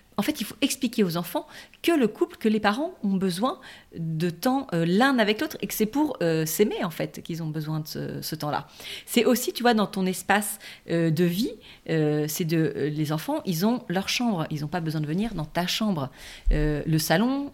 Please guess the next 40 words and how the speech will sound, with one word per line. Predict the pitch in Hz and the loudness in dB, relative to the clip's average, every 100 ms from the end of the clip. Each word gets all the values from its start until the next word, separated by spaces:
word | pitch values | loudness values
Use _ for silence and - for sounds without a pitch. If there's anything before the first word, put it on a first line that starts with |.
| - | -8
ça | - 156 | -4 -2
peut | 156 | 0
rester | 151 143 240 | -2 0 -2
quand | 233 175 | 0 0
même | 214 - | 0 0
un | 151 | -4
coin | - 214 226 - - | 0 0 0 -4 -6
aussi | 151 - 208 | -6 -4 -4
d'adultes. | 156 180 208 202 151 | 2 2 4 2 0
Donc, | 143 147 | -4 -4
euh, | 139 - - | -6 -8 -14
s'ils | - - 233 170 | -4 4 4 4
y | |
ont | 165 156 | 2 2
joué | 170 165 | 2 0
un | 156 | 0
peu | 165 | 0
la | 147 | 0
journée, | 139 220 311 | 0 0 0
c'est, | - | 0
ils | - 156 156 | 0 0 4
rangent | 202 302 262 | 8 8 6
et | 156 | 0
en | 156 | 0
fait, | 160 160 | -2 -2
le | 156 | 0
soir, | - 220 | 2 2
toi, | 196 | 0
quand | 180 160 | 0 -4
tu | - | -6
t'y | 156 | -4
installes | 160 - 175 | -2 0 0
avec, | 147 139 - | 0 -4 -10
euh, | |
ton | - - | -10 -8
mari, | 139 220 359 - - - - | -4 -2 -2 -4 -18 -18 -4
t'as | - | -2
plus | - 302 | 0 2
les | 254 | 2
jouets. | 269 294 | 4 2